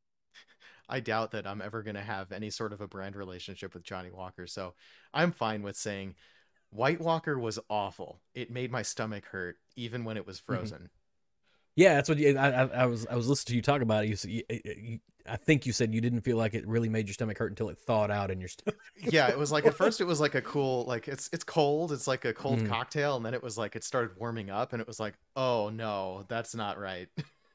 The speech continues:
Speaker 2: You know, and they almost got me. You know, it's, it's branding at that point, right? Because now they're combining a whole other thing that, that I feel super nerdy and excited about, because I started reading the Martin novels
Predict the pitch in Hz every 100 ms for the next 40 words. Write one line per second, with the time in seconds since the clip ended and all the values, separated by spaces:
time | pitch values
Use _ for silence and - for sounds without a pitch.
0 | _ _ - _ - - - - - 147
1 | 165 131 123 123 151 117 - 107 95 98
2 | 90 98 107 110 117 107 120 107 117 123
3 | 113 104 92 101 92 - 90 - 95 92
4 | 98 107 110 120 110 101 110 104 104 104
5 | 98 95 90 - - - 139 120 113 110
6 | 101 - 101 92 87 92 101 98 - 107
7 | 92 - 101 - 110 95 98 101 95 92
8 | - 101 98 92 95 92 - - - -
9 | - 107 98 - 123 107 98 113 104 101
10 | 92 95 98 95 85 - - - - -
11 | - - 104 107 107 104 104 101 98 95
12 | 95 -